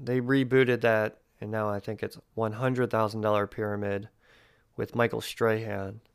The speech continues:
I'm not even sure if that's still on. A couple other good ones. Uh, if anyone remembers Chuck Woolery, he did, uh, he did a whole bunch. He did, uh, w-,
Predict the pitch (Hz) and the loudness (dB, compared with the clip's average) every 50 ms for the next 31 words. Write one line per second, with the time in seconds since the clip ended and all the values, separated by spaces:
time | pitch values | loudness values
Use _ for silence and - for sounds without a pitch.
0 | _ - 135 170 196 190 165 135 113 - - 110 98 - 104 101 - - - - | _ 0 2 4 4 4 2 0 -4 -2 -2 -2 0 0 -2 -2 -4 -4 -2 -2
1 | 107 101 98 98 104 104 98 95 98 107 113 - _ _ _ _ _ _ _ _ | 0 0 0 0 -2 -2 -2 -4 -6 -10 -14 -18 _ _ _ _ _ _ _ _
2 | _ _ _ _ _ _ _ _ _ _ _ _ _ _ - - - - 165 151 | _ _ _ _ _ _ _ _ _ _ _ _ _ _ -10 -6 2 4 4 6
3 | - 139 139 139 139 135 131 113 135 127 117 117 123 120 123 120 120 - - 123 | 8 10 10 10 10 8 6 6 4 4 6 6 6 6 4 2 0 -2 0 2
4 | 120 117 117 117 117 113 113 127 127 - - 160 202 214 214 208 180 160 147 143 | 4 4 4 4 4 4 2 -2 -6 -6 -2 0 2 2 2 2 4 4 4 4
5 | 147 147 139 135 120 - - - - 139 135 - - 107 107 117 131 135 131 123 | 6 4 4 2 0 -2 -4 -2 0 0 0 -2 -4 -2 2 4 6 6 6 6
6 | 110 98 101 101 98 101 107 - _ _ _ _ _ _ - 127 131 135 131 117 | 4 4 2 0 -2 -4 -6 -10 _ _ _ _ _ _ -6 0 2 4 4 6
7 | 120 113 110 104 104 101 107 - 156 170 185 160 127 110 113 113 107 113 107 104 | 6 6 6 4 4 0 -2 -4 -2 0 2 2 2 2 0 0 0 0 -2 -2
8 | 104 107 - - - 120 120 123 117 113 113 107 104 101 101 101 110 113 _ _ | -4 -6 -8 -8 -8 -4 0 2 4 4 4 2 2 0 -2 -4 -6 -10 _ _
9 | - 120 120 - | -8 -8 -8 -8